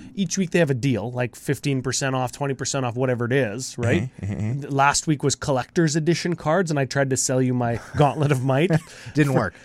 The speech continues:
Speaker 1: for three hundred and twenty-five dollars.
Speaker 2: I wasn't having it.
Speaker 1: No, I didn't pay
Speaker 2: Yeah.
Speaker 1: that much for it, but here we are. The, the promo code, C C O promo code, works on top of that fifteen or twenty percent off, so you can get, like, twenty to twenty-five percent off your shit.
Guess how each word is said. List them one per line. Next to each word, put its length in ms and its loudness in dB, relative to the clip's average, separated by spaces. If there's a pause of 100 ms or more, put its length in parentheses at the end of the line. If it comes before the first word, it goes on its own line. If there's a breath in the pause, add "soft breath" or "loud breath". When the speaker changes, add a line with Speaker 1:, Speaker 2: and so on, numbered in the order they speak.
Speaker 1:
for 140 4
three 240 2
hundred 200 6
and 300 2
twenty-five 420 0
dollars. 460 4
Speaker 2:
I 20 -8
wasn't 280 0
having 260 0
it. 100 -10 (100)
Speaker 1:
No, 380 4
I 160 2
didn't 240 -2
pay 120 -4
Speaker 2:
Yeah. 60 0
Speaker 1:
that 140 -2
much 220 -6
for 240 4
it, 120 -6
but 220 0
here 320 -2
we 180 2
are. 240 2 (320 loud breath)
The, 460 0 (100)
the 140 -4
promo 400 0
code, 180 -2
C 140 -2
C 140 0
O 40 2
promo 240 0
code, 160 0
works 440 0 (180)
on 280 0
top 460 -8
of 220 0
that 240 0
fifteen 540 0
or 80 2
twenty 260 -2
percent 320 -4
off, 80 -4
so 100 -4
you 60 2
can 80 -2
get, 140 0
like, 200 -2
twenty 360 0
to 100 2
twenty-five 580 0
percent 340 -2
off 180 -4
your 80 -6
shit. 320 -2